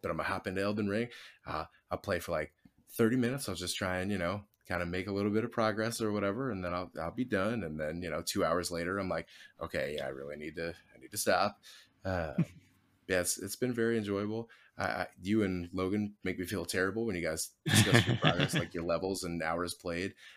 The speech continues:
Speaker 1: I always forget to consider that I started as the wretch or whatever they call him or
Speaker 2: Yeah.
Speaker 1: whatever. But, but yeah, like, I,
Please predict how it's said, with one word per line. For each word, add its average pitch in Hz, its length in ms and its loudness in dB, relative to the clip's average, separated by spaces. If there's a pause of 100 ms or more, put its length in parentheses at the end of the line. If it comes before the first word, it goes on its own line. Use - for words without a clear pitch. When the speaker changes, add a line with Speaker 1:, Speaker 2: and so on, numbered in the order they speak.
(120)
Speaker 1:
I 85 80 0
always 82 220 2
forget 90 260 -2
to 90 80 -6
consider 85 360 -4
that 80 120 -2
I 78 60 -2
started 85 440 -2
as 87 140 -4
the 82 100 -6
wretch 82 360 -2
or 85 40 -4
whatever 82 240 -4
they 82 140 -6
call 82 280 -2
him 82 140 -4
or 110 40 4
Speaker 2:
Yeah. 107 60 0
Speaker 1:
whatever. 87 300 -2
But, 80 200 -8 (680)
but 98 80 0
yeah, 67 180 4
like, 69 280 -4
I, 76 260 -2